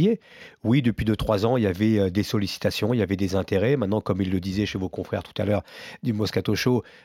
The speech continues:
euh, intérêt ne veut pas dire contrat. Donc, euh, là, il y avait, euh, une campagne olympique où il a montré que contre des équipes qui avaient beaucoup de joueurs N B A, il était impactant. Donc, il y a déjà une première étape contre le Canada,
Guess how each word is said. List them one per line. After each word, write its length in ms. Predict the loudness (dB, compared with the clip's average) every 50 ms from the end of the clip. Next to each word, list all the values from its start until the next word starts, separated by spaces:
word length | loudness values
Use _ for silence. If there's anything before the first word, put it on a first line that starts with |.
| _ -6
euh, 140 | -4 -4 -2 -2
intérêt 420 | -2 -2 0 0 0 2 2 0
ne 80 | 0 0
veut 100 | 0 0
pas 140 | 0 0 0
dire 180 | 0 -2 -2
contrat. 460 | -2 -4 -2 0 0 0 0 -2 -6 _ _ _ -10
Donc, 240 | -8 -8 -4 0
euh, 320 | 0 2 2 2 0 -2 -2 -6 -12 -18 -20 -20 -18 -6 -2
là, 220 | 0 2 2 2 2
il 60 | 2
y 60 | 2
avait, 360 | 2 2 2 2 4 4 4
euh, 100 | 2 2 0 -2 -4 -2
une 120 | -2 0
campagne 340 | 0 0 2 2 2 4 4
olympique 480 | 4 2 2 0 0 0 0 0 0 0
où 80 | 2
il 80 | 2 2
a 60 | 2
montré 360 | 2 0 -2 0 0 -2 0
que 120 | 0 -2 -4
contre 340 | -4 -6 -6 -4 -4 -2
des 240 | 0 0 0 0 -2
équipes 300 | -4 -2 -4 -6 -6 -4
qui 120 | -4 -2 0
avaient 140 | 0 0
beaucoup 380 | 0 2 0 0 2 0 -2 0
de 40 | 2
joueurs 220 | 2 2 4 2
N 140 | 2 0 0
B 40 | 0
A, 180 | 0 0 0 0 0
il 100 | 0 0
était 180 | 0 0 0
impactant. 480 | 0 0 0 -2 0 0 0 -2 -2 -4 _ -20 -20 -20 -20 -20 -12 -6
Donc, 180 | -6 -4 0 0
il 40 | 0
y 20 |
a 40 | 2
déjà 300 | 2 2 4 4 4 4
une 120 | 2 2
première 320 | 2 2 4 4 4 2 2
étape 360 | 2 0 0 -2 -2 -6 -6
contre 260 | -6 -4 -2 0 0
le 80 | 0 0
Canada, 440 | 0 2 2 2 2 2 0 -2